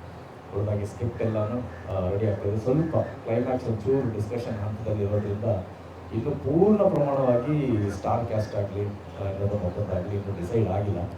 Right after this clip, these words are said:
ಆದ್ರೆ ಇದು ಮತ್ತೆ ಮುಂದಿನ ದಿನಗಳಲ್ಲಿ ಮುಹೂರ್ತ ಮಾಡ್ಬೇಕು ಅನ್ಕೊಂಡಿದ್ವಿ. ಆದ್ರೆ ಇದೊಂದು ಒಳ್ಳೆ ಸಂದರ್ಭ ಸರ್, ನಿಮ್ಮ ಬರ್ಡೇ ದಿನ ಮುಹೂರ್ತ ಮಾಡೋಣ ಅಂತ ನಿರ್ದೇಶಕರೆಲ್ಲ ಹೇಳಿದ್ರಿಂದ ಇವತ್ತಿನ ದಿನ ಒಂದು ಸಾಂಕೇತಿಕವಾಗಿ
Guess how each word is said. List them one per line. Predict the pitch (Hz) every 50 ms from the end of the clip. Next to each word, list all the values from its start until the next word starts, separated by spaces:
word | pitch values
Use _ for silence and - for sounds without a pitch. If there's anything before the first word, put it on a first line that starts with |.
| - - - - - - - - - - -
ಆದ್ರೆ | 104 107 123 123
ಇದು | 113 107 101 104 101 98 95 90 87 85 - - - - - -
ಮತ್ತೆ | 101 - - - 127 123 117 117 110 107 104 101 - - - - -
ಮುಂದಿನ | 113 117 - - 147 143 - 123
ದಿನಗಳಲ್ಲಿ | 131 127 127 131 127 127 123 120 120 131 143 135
ಮುಹೂರ್ತ | 123 110 107 117 127 123 123
ಮಾಡ್ಬೇಕು | 120 120 110 107 110 123 123 123 117 110
ಅನ್ಕೊಂಡಿದ್ವಿ. | 110 104 101 101 98 92 90 85 101 117 - - - - - - - - - - - -
ಆದ್ರೆ | 110 123 117 120 135 131
ಇದೊಂದು | 127 131 135 - - - 151 139
ಒಳ್ಳೆ | 123 117 120 131 135 143 - -
ಸಂದರ್ಭ | - - - - 139 - - 113 107 101
ಸರ್, | 113 113 107
ನಿಮ್ಮ | 110 107 104 104 98 92 92 107
ಬರ್ಡೇ | 113 127 127 123 120
ದಿನ | 113 104 101
ಮುಹೂರ್ತ | 110 110 104 101 98 101 107 107 - 110
ಮಾಡೋಣ | 107 104 98 95 95 95 92
ಅಂತ | 92 90 87 87 104 104 - 101 101 95
ನಿರ್ದೇಶಕರೆಲ್ಲ | 95 95 - 107 101 104 104 101 - 104 98 92 90 90
ಹೇಳಿದ್ರಿಂದ | 90 87 90 107 107 110 104 - 95 95 90 85 87 92 - - - - - - - - - - - - - - -
ಇವತ್ತಿನ | 131 139 147 147 143 147 135 123
ದಿನ | 120 123
ಒಂದು | 147 135 127 117 107 110 113
ಸಾಂಕೇತಿಕವಾಗಿ | 110 - 151 151 170 170 180 175 170 147 - 127 120 120 117 110 - 151 180 180 - -